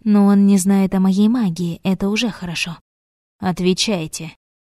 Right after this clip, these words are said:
"Потому что я люблю Винсента. Всегда любила". Голос был мой, но мне не подчинялся.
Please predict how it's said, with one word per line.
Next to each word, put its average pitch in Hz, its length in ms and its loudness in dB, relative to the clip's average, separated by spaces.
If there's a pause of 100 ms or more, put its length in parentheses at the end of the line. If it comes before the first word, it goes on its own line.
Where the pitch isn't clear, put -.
(260)
"Потому 202 340 0
что - 180 -4
я 202 160 0
люблю 220 320 0
Винсента. 170 540 -4 (400)
Всегда 226 400 0
любила". 165 440 -4 (640)
Голос 196 500 2
был 180 260 0
мой, 185 300 0
но 208 140 2
мне 190 220 4
не 175 120 0
подчинялся. 185 720 -4